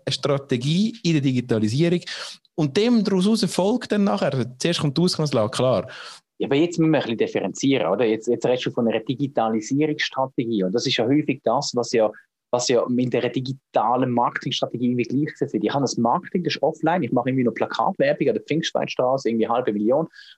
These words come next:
Speaker 2: wo ich für so ein Riesplakat ausgebe und ich will das digital machen. Und ich, ich, ich bin ja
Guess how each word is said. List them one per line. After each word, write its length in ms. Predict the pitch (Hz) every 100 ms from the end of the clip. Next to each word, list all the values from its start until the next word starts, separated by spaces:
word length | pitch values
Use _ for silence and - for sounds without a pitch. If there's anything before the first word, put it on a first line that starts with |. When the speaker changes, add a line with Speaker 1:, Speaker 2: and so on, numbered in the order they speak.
| -
Speaker 2:
wo 80 |
ich 80 | 117
für 80 | 113
so 100 | 113
ein 60 | 110
Riesplakat 640 | 123 165 - 170 - 147 160
ausgebe 300 | 160 143 131
und 60 |
ich 140 | 110 -
will 80 |
das 140 | 110 -
digital 520 | 110 113 - 110 127
machen. 220 | 107 85
Und 100 | 92
ich, 120 | 95 - _ _ -
ich, 160 | 135
ich 180 | 147 -
bin 120 | - 147
ja 260 | 170 156